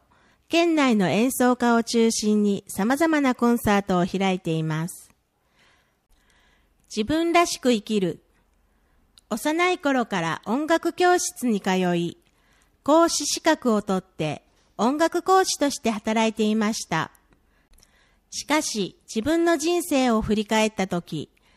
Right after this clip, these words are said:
自分らしく生きたい、音楽で起業してみたいという気持ちが膨らんで、起業セミナーなどに参加しました。講師をしながらコンサートの企画などもしていたとき、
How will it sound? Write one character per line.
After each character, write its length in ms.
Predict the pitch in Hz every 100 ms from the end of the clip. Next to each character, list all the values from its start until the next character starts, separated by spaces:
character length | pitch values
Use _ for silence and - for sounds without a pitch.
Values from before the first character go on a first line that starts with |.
| _ _ _ -
自 100 | 220
分 260 | 302 330
ら 120 | 330
し 120 | 330 -
く 120 | 240
生 140 | 202
き 120 | -
た 200 | 185 202
い、 140 | 170 - _ _ _ _ - -
音 220 | 339 359
楽 260 | 311 -
で 140 | 208 180
起 160 | -
業 220 | 311 330 294
し 80 |
て 120 | - 220
み 140 | 208
た 160 | 214 214
い 80 |
と 100 | 208
い 120 | 190 185
う 100 | 175
気 160 | -
持 140 | 196 190
ち 120 | -
が 160 | 190 185
膨 220 | - 196
ら 140 | 180
ん 140 | 180 170
で、 240 | 165 - _ _ _ _ _ _ -
起 100 | 214
業 240 | 285 320
セ 160 | 320 339
ミ 140 | 339
ナ 160 | 302 254
ー 40 |
な 140 | 233
ど 140 | 208 190
に 160 | 180
参 300 | 156 185 220
加 160 | 226 226
し 140 | -
ま 140 | 214 208
し 140 | 208
た。 240 | - 160 - _ _ _ _ _ _ _ _ _ _ _ _ _ _ _ _ _ _
講 240 | - 359 359
師 200 | - 277
を 60 |
し 140 | 262 233
な 160 | 214
が 140 | 202 165
ら 220 | 151 -
コ 140 | - 294
ン 80 | 359
サ 220 | 302 262
ー 40 |
ト 120 | 240
の 100 | 196
企 140 | 185 - 196
画 60 | 214
な 120 | 214
ど 140 | 214 202
も 140 | 185
し 100 | -
て 140 | 185
い 60 | 170
た 160 | 185 175
と 120 | 143
き、 240 | - 139